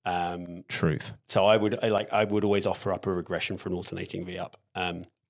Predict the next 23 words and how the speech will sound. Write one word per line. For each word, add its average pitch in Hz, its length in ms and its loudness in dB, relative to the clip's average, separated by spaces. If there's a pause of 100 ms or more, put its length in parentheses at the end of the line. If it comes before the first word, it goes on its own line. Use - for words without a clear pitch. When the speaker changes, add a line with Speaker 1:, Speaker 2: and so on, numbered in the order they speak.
(240)
Speaker 1:
such - 420 0
as, 82 460 -6
uh, 107 80 -2
like, 92 120 -6
a 95 60 -4
bent 104 300 0
leg 98 240 -4 (240)
alternating 101 440 -2
V 95 120 -2
up 92 280 -4
or 95 320 -4 (400)
slices. 139 880 6
So 104 260 0
slicing 101 360 2
across 95 240 0
the 104 60 -6
body, 90 220 0
hitting 98 320 -4
the 87 80 -2
outside 87 340 -2
of 85 60 -10
the 85 80 -8
knee. 85 260 -8